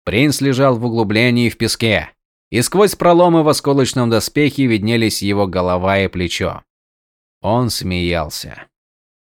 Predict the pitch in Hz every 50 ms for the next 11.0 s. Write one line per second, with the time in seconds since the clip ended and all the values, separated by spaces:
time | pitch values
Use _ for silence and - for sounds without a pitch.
0 | _ _ - 90 85 82 76 78 107 135 143 135 - 151 151 135 120 120 131 127
1 | 123 135 120 - - - 113 113 107 92 - - 73 - - - _ _ _ _
2 | _ _ _ _ _ _ _ _ - - - - - 117 135 151 151 143 120 117
3 | 127 127 127 135 131 120 117 113 110 107 101 90 101 - 82 - - 110 120 123
4 | 120 104 - 101 - - 98 90 - - 87 90 87 85 87 87 - - - 87
5 | 80 76 69 - - - _ _ _ _ _ _ - - 254 - - - - _
6 | - 160 165 175 175 170 - 185 165 151 180 185 180 175 190 196 190 - - -
7 | 214 214 196 185 160 208 196 208 208 202 202 196 190 - - 185 - 220 214 185
8 | - - - 214 190 165 - 156 - - - - _ _ _ _ _ _ _ _
9 | _ _ _ _ _ _ _ - - 73 78 101 135 147 139 151 147 143 151 139
10 | 139 143 135 - - - 110 113 110 - 101 92 90 87 76 - - - _